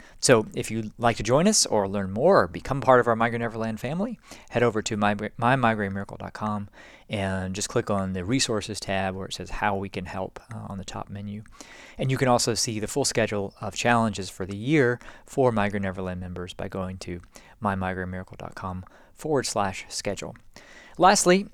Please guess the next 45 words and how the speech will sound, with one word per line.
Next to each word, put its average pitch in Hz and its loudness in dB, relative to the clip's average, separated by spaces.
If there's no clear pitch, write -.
uh, 123 0
if 135 -2
you 151 6
enjoy 156 10
this 165 6
podcast, 143 0
it'd 113 -6
be 107 -6
awesome 113 0
if 131 -12
you 113 -8
left 107 -4
a 117 -6
rating 104 -2
in 101 -8
iTunes. 151 -4
Uh, 92 -10
it - -14
really 107 -2
means 170 6
a 170 6
lot 156 6
to 147 -4
me. 156 2
It 135 4
really 117 0
helps - -2
other 113 -4
people 113 -8
to - -14
discover 139 0
it. 143 -4
And 165 6
remember 135 2
that 110 2
if - -6
you 120 -6
screenshot 131 -2
your 113 -4
review 101 -6
and 104 -8
email 139 0
it 92 -8
to 98 -12
me 98 -12